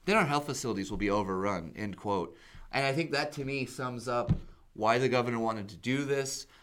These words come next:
You know, and it is important that he's urging people to stay calm, uh, to keep perspective, that this is a preventative measure. And we all talked ab-, or, and everybody who spoke today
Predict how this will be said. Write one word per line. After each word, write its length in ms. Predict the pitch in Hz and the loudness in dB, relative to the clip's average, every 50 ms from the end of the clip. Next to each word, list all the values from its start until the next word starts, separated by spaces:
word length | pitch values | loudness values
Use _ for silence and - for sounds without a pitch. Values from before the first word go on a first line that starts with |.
| - _ _ - - - - - _ _ - | -20 _ _ -20 -20 -20 -20 -20 _ _ -10
You 100 | 110 110 | -6 -4
know, 120 | 113 117 | -2 0
and 100 | 127 147 | 4 6
it 20 | 170 | 6
is 120 | 180 180 | 6 6
important 340 | 170 151 143 156 147 143 139 | 4 2 4 4 4 4 4
that 120 | 131 123 | 0 0
he's 200 | 127 131 123 120 | 0 0 0 2
urging 300 | 123 117 117 113 123 123 | 2 0 0 0 -2 -4
people 240 | 117 123 120 120 120 107 | -2 -2 -4 -4 -4 -4
to 80 | 104 | -6
stay 220 | - - 120 110 107 | -6 -4 -2 -2 -2
calm, 480 | - - 151 160 170 165 160 165 160 - - - - _ - | -2 0 4 6 6 6 6 4 -2 -8 -14 -18 -20 _ -8
uh, 100 | 110 82 | -8 -8
to 140 | - - 110 | -6 -8 -4
keep 240 | - 127 123 120 - | 0 0 0 0 0
perspective, 680 | 123 113 - - 147 143 147 147 - 151 151 151 135 - - - - - - - | -2 -4 -2 0 0 0 0 2 2 2 2 0 -2 -6 -14 -18 -20 -20 -8 -4
that 140 | 117 113 120 | -4 -2 -2
this 160 | 120 120 123 | -2 -2 -2
is 80 | 117 | -2
a 60 | 117 113 | -4 -4
preventative 600 | - - 117 110 127 151 175 185 151 127 113 110 | -2 -2 -2 0 0 2 2 2 2 2 0 0
measure. 440 | 113 110 113 113 113 113 110 110 - - - - _ - | -2 -4 -2 -2 -2 -4 -4 -6 -10 -16 -20 -18 _ -6
And 80 | 131 | -2
we 100 | 131 135 131 | -2 0 2
all 180 | - 151 175 | 4 4 4
talked 340 | 170 - 165 147 143 147 - | 2 2 0 0 0 -2 -4
ab-, 160 | 139 - - - | -8 -6 -4 -2
or, 140 | 135 131 | 0 0
and 380 | 107 127 127 123 131 135 135 131 | 2 2 2 0 0 -2 -2 0
everybody 440 | 123 104 139 151 180 180 180 160 147 | 0 2 4 6 6 6 6 4 2
who 120 | 135 131 | 0 -4
spoke 280 | - - 143 143 139 - | -4 -2 0 0 0 -2
today 380 | - 123 113 107 104 104 104 | -2 -2 0 0 0 -2 -4